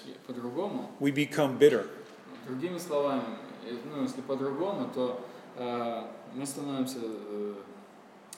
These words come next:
Speaker 1: горькими.
Speaker 2: Toxic.
Speaker 1: Токсичными.
Speaker 2: And when we talk to people,
Speaker 1: И когда мы говорим с людьми,
Speaker 2: people can smell that
Speaker 1: люди могут это чувствовать.
Speaker 2: in the, in your spiritual breath.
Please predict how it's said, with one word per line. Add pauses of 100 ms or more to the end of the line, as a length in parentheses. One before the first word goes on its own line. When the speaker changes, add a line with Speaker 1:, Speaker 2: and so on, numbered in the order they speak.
(200)
Speaker 1:
горькими. (600)
Speaker 2:
Toxic. (500)
Speaker 1:
Токсичными. (300)
Speaker 2:
And
when
we
talk
to
people, (120)
Speaker 1:
И
когда
мы
говорим
с
людьми, (100)
Speaker 2:
people
can
smell
that (540)
Speaker 1:
люди
могут
это
чувствовать.
Speaker 2:
in
the,
in
your
spiritual (180)
breath.